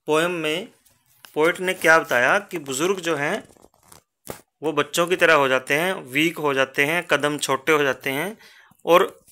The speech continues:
छोटे बच्चों के साथ ही वो बड़े खुश होते हैं और छोटे बच्चे उनके साथ खुश होते हैं। तो इस पोएम में एक छोटी सी पोएम है और ये हमें सिखाती है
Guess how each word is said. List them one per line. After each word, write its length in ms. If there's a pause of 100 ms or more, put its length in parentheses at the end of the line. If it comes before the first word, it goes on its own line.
(760)
छोटे 300
बच्चों 340
के 120
साथ 240
ही 420 (640)
वो 160
बड़े 260
खुश 360
होते 300
हैं 260
और 320
छोटे 280
बच्चे 520
उनके 320
साथ 180
खुश 280
होते 240
हैं। 220 (540)
तो 140
इस 200
पोएम 280
में 380 (120)
एक 140
छोटी 300
सी 120
पोएम 340
है 260 (440)
और 460
ये 240
हमें 200
सिखाती 520
है 280